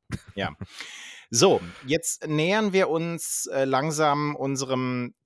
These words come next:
Speaker 1: täglichen Funktionsreigen,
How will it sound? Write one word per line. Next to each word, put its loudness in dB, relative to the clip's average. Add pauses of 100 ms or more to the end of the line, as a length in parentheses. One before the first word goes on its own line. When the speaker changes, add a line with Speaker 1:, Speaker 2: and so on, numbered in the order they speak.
Speaker 1:
täglichen -2
Funktionsreigen, 0